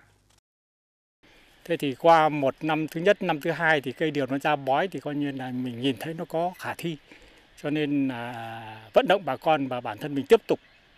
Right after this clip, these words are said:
chuyển đổi. Đến nay là tôi đã chuyển đổi được hai hecta rưỡi rồi. Chỉ còn năm sào trên đỉnh cao nữa, năm nay tôi chuyển đổi lốt là tôi hoàn thiện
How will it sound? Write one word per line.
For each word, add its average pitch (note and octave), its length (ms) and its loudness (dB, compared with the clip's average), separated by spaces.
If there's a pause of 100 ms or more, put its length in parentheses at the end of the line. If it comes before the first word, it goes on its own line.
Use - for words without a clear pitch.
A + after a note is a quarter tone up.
(140)
chuyển A2+ 160 -8
đổi. A2+ 220 -8
Đến F3+ 200 0
nay E3+ 160 2
là D3 100 2
tôi D#3+ 180 -2
đã F3 120 -4
chuyển A2+ 300 -10
đổi B2+ 220 -10
được B2+ 260 -10
hai F3 260 2
hecta F3+ 320 4
rưỡi A3 200 2
rồi. E3 120 -2 (800)
Chỉ C#3+ 120 -4
còn C#3+ 220 2
năm F#3 160 4
sào D3 260 2
trên E3 200 0
đỉnh C3 160 -4
cao D#3 240 4
nữa, E3 120 -2
năm D#3+ 160 -4
nay D#3 120 -2
tôi D#3 140 -2
chuyển A2+ 220 -10
đổi A#2 160 -8
lốt F#3+ 200 0
là C#3+ 120 -6
tôi C#3+ 240 -4
hoàn B2 200 -8
thiện D#3 200 -6